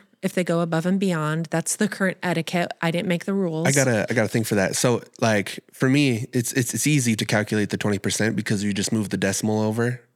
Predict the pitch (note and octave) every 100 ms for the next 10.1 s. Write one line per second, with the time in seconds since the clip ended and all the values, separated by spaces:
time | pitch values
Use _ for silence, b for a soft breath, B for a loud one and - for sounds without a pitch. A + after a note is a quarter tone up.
0 | _ _ A2+ G#2 G2+ F#2+ F#2+ F#2 D#2+ -
1 | _ b b b b b b - A#2+ A2
2 | G#2+ G2+ - - _ A#2 - - - -
3 | A2+ G#2 G#2+ A2 A2 G2 - A2 G#2 G2+
4 | G#2 F#2+ - - G#2 - G#2+ G#2 G2+ G2
5 | G2 F#2+ G#2 G2+ G#2 - G2+ G2+ A2+ G#2
6 | G2 F#2+ G2 G2+ G2+ _ _ _ _ A2+
7 | G2 G#2 D#2+ G#2 G2+ G2+ - _ - G2+
8 | G2 F#2 F#2 F#2 F#2 - F#2 F2+ F2+ -
9 | - F#2+ F2+ E2 F2+ - D2 - - E2+